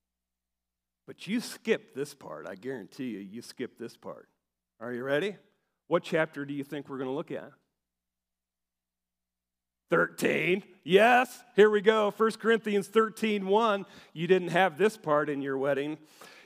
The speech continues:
"If I could speak," and, and Paul is gonna say, "I," why? He really means you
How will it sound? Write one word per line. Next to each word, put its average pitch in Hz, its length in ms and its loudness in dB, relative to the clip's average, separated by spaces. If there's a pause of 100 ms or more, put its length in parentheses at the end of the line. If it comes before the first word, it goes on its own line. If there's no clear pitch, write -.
"If 208 200 6
I 247 200 6
could 220 200 -4
speak," 240 640 -2 (260)
and, 180 220 2 (100)
and 185 300 0 (120)
Paul 233 320 4
is 190 80 -10
gonna 196 180 2
say, 185 300 4
"I," 190 420 4
why? 175 420 0 (240)
He 208 160 2
really 226 320 2
means 175 320 -2
you 151 360 -2